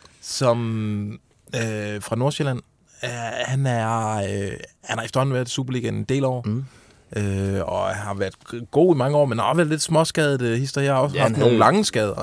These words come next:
Speaker 2: Ja,
Speaker 1: altså.
Speaker 2: han havde jo det, nærmest si-, hele sidste sæson var han jo ude, og... Øh, ja, havde noget sygdom og corona og malaria, og jeg ved ikke hvad.
Speaker 1: Ja.
Speaker 2: Øhm, hvor han, ja, havde svært ved at præstere, og så nu er han så begyndt at... Øh,
Speaker 1: Ja,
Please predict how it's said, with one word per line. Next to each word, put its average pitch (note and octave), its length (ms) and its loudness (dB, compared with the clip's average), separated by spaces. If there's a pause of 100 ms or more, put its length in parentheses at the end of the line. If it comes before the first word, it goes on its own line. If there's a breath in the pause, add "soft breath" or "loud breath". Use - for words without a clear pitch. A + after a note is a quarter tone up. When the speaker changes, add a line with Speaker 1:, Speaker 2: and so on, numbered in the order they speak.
Speaker 2:
Ja, G#2 40 0
Speaker 1:
altså. A2 240 -2
Speaker 2:
han G#2 100 -6
havde G2+ 140 0
jo G#2+ 60 0
det, D#2+ 280 -10 (120)
nærmest G#2 300 -4
si-, - 140 -8
hele E2+ 180 0
sidste F#2+ 440 -4
sæson G2 380 -4
var G2+ 60 -2
han F2+ 160 -2
jo F2+ 60 -2
ude, G2+ 400 -4
og... F2 380 -4
Øh, E2+ 240 -8 (600 soft breath)
ja, F#2 100 -4
havde F#2+ 140 -2
noget F#2+ 120 -2
sygdom G#2 400 -4
og F2+ 100 -8
corona G2 460 -6
og F2+ 440 -10
malaria, F2+ 500 -4
og F2+ 120 -8
jeg F#2 100 -10
ved G2 80 -6
ikke F#2+ 140 -6
hvad. F#2+ 120 -2 (140)
Speaker 1:
Ja. F#2+ 360 4
Speaker 2:
Øhm, E2+ 380 -8 (120)
hvor G#2 180 0
han, F2 400 -4
ja, F#2+ 140 -2 (120)
havde F#2+ 140 -4
svært G#2+ 200 0
ved F#2 60 -4
at F#2 80 -4
præstere, G2 340 -2
og F2 140 -8
så F#2 400 0
nu F#2 160 -2
er A2 60 0
han F2+ 100 -4
så E2+ 280 -6
begyndt F2+ 320 -8
at... E2+ 80 -8 (280)
Øh, - 20 -12 (460 soft breath)
Speaker 1:
Ja, - 100 -6